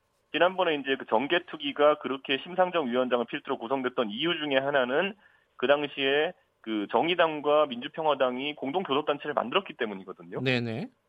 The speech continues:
Speaker 1: 근데 지금은 그 공동교섭단체 깨졌습니다. 그렇기
Speaker 2: 음.
Speaker 1: 때문에 위원 수나 위원 구성에 있어서 약간 변화가 있어야 되는 거 아니냐라는 주장이 나오고 있는 것도 저는 합리적이라 봅니다.
Speaker 2: 음흠.
Speaker 1: 그래서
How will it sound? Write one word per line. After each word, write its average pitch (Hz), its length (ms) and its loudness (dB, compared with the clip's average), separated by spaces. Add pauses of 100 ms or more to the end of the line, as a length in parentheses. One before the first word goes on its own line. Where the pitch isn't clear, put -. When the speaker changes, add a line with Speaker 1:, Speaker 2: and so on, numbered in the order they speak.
(120)
Speaker 1:
근데 180 240 -2
지금은 233 380 0
그 190 80 -6
공동교섭단체 170 720 -2
깨졌습니다. 113 580 -2
그렇기 131 200 -8
Speaker 2:
음. - 20 -10
Speaker 1:
때문에 131 200 0
위원 175 380 2 (100)
수나 214 260 2
위원 160 260 -2
구성에 147 380 -2
있어서 123 240 -2
약간 135 240 0
변화가 151 340 2
있어야 147 160 -4
되는 135 180 -2
거 131 80 2
아니냐라는 120 440 0
주장이 113 240 -4
나오고 107 220 -2
있는 113 120 -8
것도 107 180 -6
저는 123 140 -8
합리적이라 170 360 -6
봅니다. 101 560 -6
Speaker 2:
음흠. 135 240 -2
Speaker 1:
그래서 113 380 -2